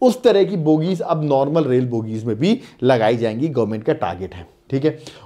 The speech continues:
और अगर मैं बात करूं आपके सामने यही रेलवे और इंफ्रास्ट्रक्चर की अगर कुछ बात करूं, तो मैंने अभी बताया आपको कि तीन मेजर रेलवे कॉरिडोर्स बना रहे हैं, ठीक है। सरकार even फॉरेन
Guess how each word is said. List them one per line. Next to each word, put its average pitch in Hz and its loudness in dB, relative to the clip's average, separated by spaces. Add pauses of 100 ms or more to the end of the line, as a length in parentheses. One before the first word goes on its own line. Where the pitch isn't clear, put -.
और 220 6
अगर 214 4
मैं 190 -2
बात 165 0
करूं 151 0
आपके 127 -4
सामने 127 -4 (200)
यही 143 4
रेलवे 135 4
और 131 4
इंफ्रास्ट्रक्चर 143 -4
की 135 -4
अगर 127 -2
कुछ 131 -8
बात 120 -2
करूं, 135 -2 (380)
तो 156 2
मैंने 160 4
अभी 180 2
बताया 170 0
आपको 170 -2
कि 165 -10
तीन 170 -4
मेजर 165 2
रेलवे 147 2
कॉरिडोर्स 147 0
बना 143 -2
रहे 139 -2
हैं, 143 -10 (100)
ठीक 160 0
है। 131 -2 (360)
सरकार 196 0
even 185 -6
फॉरेन 170 0